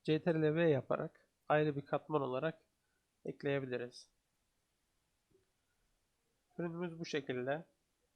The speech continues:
Ortaladım. Çalışma ekranı üzerinde kolayca gezinebilmek için yakınlaştığımız zaman ürüne,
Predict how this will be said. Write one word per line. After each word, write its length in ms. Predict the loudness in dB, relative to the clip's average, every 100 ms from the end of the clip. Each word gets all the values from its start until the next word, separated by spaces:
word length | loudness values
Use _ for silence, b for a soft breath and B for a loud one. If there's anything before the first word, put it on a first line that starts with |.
| _ _ _ _ _ _ _ _ _ _ _ _ _ _ _ -10
Ortaladım. 840 | -10 -8 -8 -6 -6 -6 -8 -12 _ _ _ _ _ _ _ _ _ _ _ _ _ _ _ _ _ _ _ _ _ _ _ _ _ _ _ _ _ b b _ _ _
Çalışma 440 | -4 -2 -2 -2
ekranı 280 | -2 0 0
üzerinde 500 | 2 2 2 0 -2 -6
kolayca 380 | -2 2 2 0
gezinebilmek 720 | 0 -2 0 -2 0 -2 -2
için 260 | -2 -2 -2
yakınlaştığımız 800 | -6 -4 0 0 0 -2 -2 -2
zaman 260 | -2 -2
ürüne, 420 | -2 -4 -4 -6